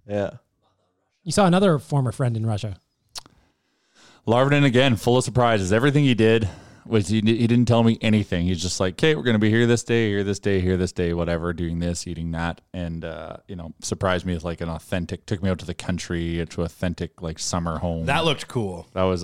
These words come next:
Speaker 3: unreal. Met, um, uh, Mir-, um, Mirko and, oh fuck, I forget his wife's name.
Speaker 4: You can
Speaker 3: Anyways.
Speaker 4: just say a name.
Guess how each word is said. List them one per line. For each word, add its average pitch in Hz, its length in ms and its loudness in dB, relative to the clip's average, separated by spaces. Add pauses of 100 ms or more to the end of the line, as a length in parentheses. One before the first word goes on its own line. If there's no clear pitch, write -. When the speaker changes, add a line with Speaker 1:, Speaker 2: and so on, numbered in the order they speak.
Speaker 3:
unreal. 90 600 0
Met, 90 400 -6
um, 80 440 -4 (640)
uh, 90 280 -6
Mir-, 104 300 -6
um, 87 480 -10 (320)
Mirko 117 840 0
and, 90 800 -4 (120)
oh 85 420 -12
fuck, - 420 -20
I - 40 -20
forget - 300 -20
his - 220 -20
wife's - 240 -20
name. - 180 -20
Speaker 4:
You - 60 -20
can 98 100 -4
Speaker 3:
Anyways. 85 160 2
Speaker 4:
just 117 160 -2
say 98 160 -2
a 92 60 -6
name. 82 300 -12